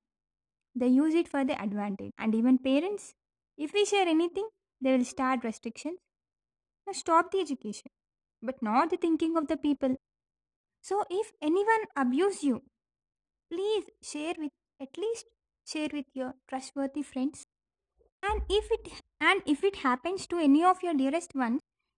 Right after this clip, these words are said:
just try to give them emotionally support. They might not realize what happening is wrong, and they might even blame themselves. If they share with you, listen carefully to what they are saying. Let them know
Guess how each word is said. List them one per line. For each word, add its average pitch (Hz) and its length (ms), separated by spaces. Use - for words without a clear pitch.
just 359 360
try 302 200
to 311 140
give 277 240
them 311 180
emotionally 285 640
support. 226 520
They 339 180
might 302 300
not 403 220
realize 311 440
what 277 280
happening 294 460
is 302 220
wrong, 220 320
and 349 160
they 359 80
might 302 320
even 370 300
blame 269 300
themselves. 220 440
If - 60
they 415 140
share 381 480
with 320 220
you, 247 320
listen 262 440
carefully 285 520
to 285 100
what 240 360
they 294 160
are 285 40
saying. 220 480
Let 247 240
them 330 260
know 254 340